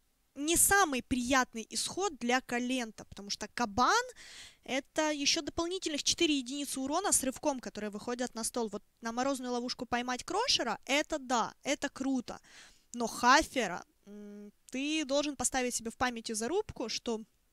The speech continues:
все плохо, потому что там есть еще один кабан. Здесь у нас идет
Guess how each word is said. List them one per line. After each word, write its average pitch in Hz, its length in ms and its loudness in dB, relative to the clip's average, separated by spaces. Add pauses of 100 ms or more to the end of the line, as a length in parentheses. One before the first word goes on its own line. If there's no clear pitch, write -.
(680)
все - 160 6
плохо, 330 460 6
потому 214 180 -8
что - 160 -2
там 311 280 4
есть 254 360 -4
еще 233 340 0
один 233 240 -2
кабан. 233 400 -4 (920)
Здесь 180 200 -2
у 202 40 -8
нас 180 160 -4
идет 185 200 -10